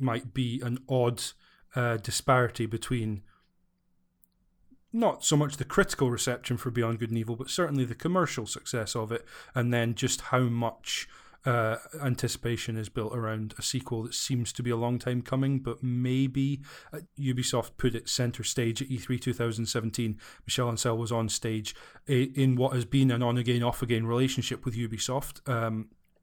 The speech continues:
he has, uh, Wild isn't a Ubisoft game, I think I'm right in saying. I think he was allowed to step away to make that, uh, but was still going to be involved. So there's been a flexibility there, but he seemed to be back on Ubisoft stage with a full intent behind this.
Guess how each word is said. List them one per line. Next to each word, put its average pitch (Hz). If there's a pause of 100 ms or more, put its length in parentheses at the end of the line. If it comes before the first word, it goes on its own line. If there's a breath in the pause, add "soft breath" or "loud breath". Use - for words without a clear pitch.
(220)
he 120
has, 110 (500 loud breath)
uh, 117
Wild 123
isn't 127
a 127
Ubisoft 120
game, 107
I 117 (180)
think 117
I'm 117
right 117
in 117
saying. 113
I 123
think 120
he 131
was 117
allowed 117
to 123
step -
away 117 (280 loud breath)
to 127
make 120
that, 120 (160)
uh, 117 (120)
but 131
was 123
still 123
going 120
to 120
be 120
involved. 113
So 110 (280 loud breath)
there's 123
been 127
a 120
flexibility 135
there, 117
but 117
he 127
seemed 123
to 120
be 123
back 120
on 127
Ubisoft 123
stage 127
with 127
a 123
full 139
intent 131
behind 131
this. -